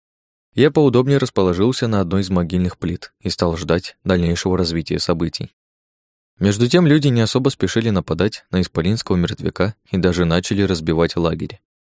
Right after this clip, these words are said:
«Эй, так дело не пойдёт. Вы что, сюда на пикник пришли? Давайте-ка быстренько умирайте от стража ворот и проваливайте с моей земли». Ну и что мне теперь с ними делать?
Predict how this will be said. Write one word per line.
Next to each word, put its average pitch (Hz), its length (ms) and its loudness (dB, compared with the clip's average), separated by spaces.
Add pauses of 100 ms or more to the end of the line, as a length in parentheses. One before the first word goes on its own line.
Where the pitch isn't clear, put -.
(320)
«Эй, 110 380 4
так 135 300 2
дело 139 200 4
не 139 100 2
пойдёт. 127 500 2 (360)
Вы 113 120 4
что, 120 200 2
сюда 101 240 0
на 98 140 0
пикник 156 360 0
пришли? 95 460 -2 (460)
Давайте-ка 165 640 4
быстренько 151 460 0
умирайте 123 640 0
от 117 120 -6
стража 101 360 2
ворот 104 400 0 (300)
и 147 100 4
проваливайте 135 640 4
с - 120 -6
моей 95 180 0
земли». 90 400 -4 (680)
Ну 107 240 2
и - 20 2
что 135 240 0
мне 127 140 2
теперь 117 280 0
с - 100 -4
ними 92 200 2
делать? 95 460 0